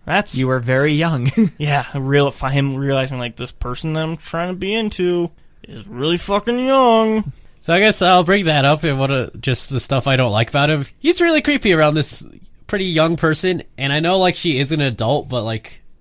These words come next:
Speaker 3: it's creepy.
Speaker 1: I mean, she's technically twenty.
Speaker 3: It's creepy. <laughs>
Speaker 2: I mean,
Speaker 1: I wouldn't
Speaker 2: it,
Speaker 1: say
Speaker 2: it's
Speaker 1: it's creepy,
Speaker 2: It's not
Speaker 1: but
Speaker 2: creepy, but it's about as creepy as if I went to East College and started hitting on the girls over there, which is,
Speaker 3: I would say
Speaker 2: let's be
Speaker 3: that's
Speaker 2: fair,
Speaker 3: very creepy.
Speaker 2: it, it is kinda creepy 'cause they're ten years younger.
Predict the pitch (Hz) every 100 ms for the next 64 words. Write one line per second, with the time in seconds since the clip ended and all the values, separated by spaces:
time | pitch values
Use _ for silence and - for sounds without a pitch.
0 | - - - - - 392 - 139 110 214
1 | 214 - - 208 151 135 - 117 120 -
2 | - - - 320 - 349 - - - -
3 | - - - - 185 277 - 403 370 277
4 | - - 156 135 135 117 180 151 254 143
5 | 196 143 131 123 98 131 - 147 170 180
6 | 180 - 151 139 131 120 117 117 113 -
7 | 113 107 - 104 101 95 101 101 107 98
8 | 95 95 90 98 90 98 92 90 113 151
9 | 143 180 233 - 233 214 220 214 202 208
10 | - 247 - - - 359 381 - 320 233
11 | 240 226 - 143 143 - 208 202 175 139
12 | 151 143 82 104